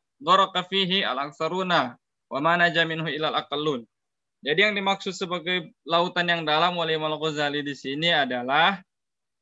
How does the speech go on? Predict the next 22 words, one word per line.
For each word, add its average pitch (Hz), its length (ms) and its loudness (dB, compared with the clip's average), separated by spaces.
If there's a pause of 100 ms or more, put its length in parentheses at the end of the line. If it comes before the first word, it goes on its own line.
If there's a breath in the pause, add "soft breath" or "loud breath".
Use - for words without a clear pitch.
(760)
perbedaan-perbedaan 160 1300 2 (560)
agama 156 720 4
gitu. - 460 -14 (500)
Jadi 151 240 0
di 185 80 4
dunia 175 240 0
ini 185 240 2
ada 170 160 0
banyak 165 240 2
sekali 170 320 -4
klaim-klaim 170 480 0
kebenaran. 156 720 0
Setiap 147 320 -6
orang 165 320 0
mengaku 156 320 -2
dirinya 151 400 -4
benar. 147 400 0 (560)
Masing-masing 139 480 -6
agama 151 400 2
mengaku 156 400 -2
dirinya 147 400 -6
benar. 185 480 2